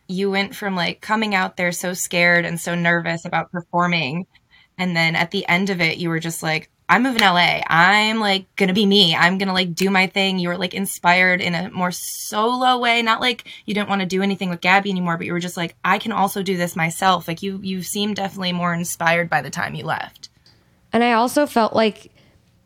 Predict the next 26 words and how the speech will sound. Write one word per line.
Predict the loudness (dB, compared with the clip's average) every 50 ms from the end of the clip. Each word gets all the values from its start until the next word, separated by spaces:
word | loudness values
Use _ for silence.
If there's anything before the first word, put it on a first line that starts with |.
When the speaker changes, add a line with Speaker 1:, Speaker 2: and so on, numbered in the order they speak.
| _ -2
Speaker 2:
I | 0 2 2
realized | 2 4 4 4 4 4 2 2 0 0 0
things | 0 2 4
about | 4 2 2 2 2
myself. | 0 0 2 2 2 2 2 2 0 2
Like, | 2 2 2 0 -6 -14 _ _ _ _ _ _ _ _ _ _ _ _ _ _ _ _ _ 0
I | 2 2
was | 2 2
in | 2 2
a | 2
relationship | 2 2 2 2 0 0 0 0 -2 -2 -2
at | -2 -2
the | -2
time, | -2 0 0 2 2 2 2
but, | 0 2 2
like, | 2 0 2
I | 2 2
had | 2 4 2
a | 2
very | 2 2 2 2 2 2
different | 0 0 0 0 -2
approach | 0 0 0 0 0 0 -6 -6 _
than | 0 0 2
Gabby. | 2 2 2 2 2 2 2 2 2 0 -4 -14 -20 -20 _ _ _ _ _ _ 0
I | 2 2 2
didn't | 2 0 0